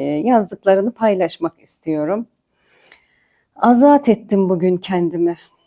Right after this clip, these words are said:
omuzumdaki yükümü, onca günahın vebalini ve derdini. İçimdeki kuşun çırpınmaktan kırılan kanadını kurtardım bugün. Özgürlüğümü ve benliğimi,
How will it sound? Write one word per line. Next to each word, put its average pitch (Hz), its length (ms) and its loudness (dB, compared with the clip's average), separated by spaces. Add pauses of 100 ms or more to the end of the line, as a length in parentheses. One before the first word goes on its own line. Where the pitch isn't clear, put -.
(180)
omuzumdaki 214 720 0
yükümü, 175 560 -6 (220)
onca 208 380 0
günahın 175 720 -4
vebalini 185 720 -4
ve 180 240 -8
derdini. 160 680 -10 (1000)
İçimdeki 330 640 4
kuşun 302 380 2
çırpınmaktan 254 1000 0
kırılan 233 500 0
kanadını 220 640 -4
kurtardım 196 800 -8
bugün. 151 420 -10 (640)
Özgürlüğümü 196 1040 -2
ve 196 200 -10
benliğimi, 165 800 -4